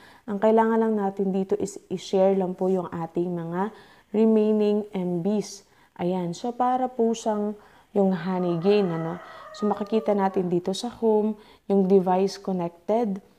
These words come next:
Ayan siya. And dito nga sa more, makikita natin na, ayan, meron na po tayong five thousand, ayan, points, which is equivalent to five dollars. So, dito makikita ni-, natin yung settings, how it works. So, tingnan natin itong how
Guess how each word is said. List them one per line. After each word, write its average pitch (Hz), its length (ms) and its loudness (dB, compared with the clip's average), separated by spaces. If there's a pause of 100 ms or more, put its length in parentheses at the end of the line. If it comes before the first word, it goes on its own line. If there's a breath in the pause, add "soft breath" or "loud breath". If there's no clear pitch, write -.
(300 soft breath)
Ayan 170 240 -2
siya. 175 320 -4
And 247 320 0
dito 220 240 0
nga 196 160 -2
sa 202 160 -6
more, 170 320 -2
makikita 202 480 -4
natin 175 560 -2 (400 loud breath)
na, 190 160 -2
ayan, 180 320 0
meron 202 240 2
na 220 80 0
po 220 240 -4
tayong 208 400 0 (400 loud breath)
five 233 320 0 (240)
thousand, 202 800 0 (480 loud breath)
ayan, 180 400 -4
points, 240 480 0
which 208 160 -4
is 190 80 -6
equivalent 175 720 -2
to 247 240 2 (320 loud breath)
five 160 320 -4 (160)
dollars. 151 640 -6 (240 loud breath)
So, 196 160 0
dito 202 240 2
makikita 190 400 -2
ni-, 180 400 -2
natin 180 320 -4
yung 180 80 -6
settings, 240 640 -2
how 190 160 -2
it - 160 -10
works. 202 400 -2
So, 175 80 -4
tingnan 196 320 -2
natin 190 320 -4
itong 185 240 -6
how 180 160 -8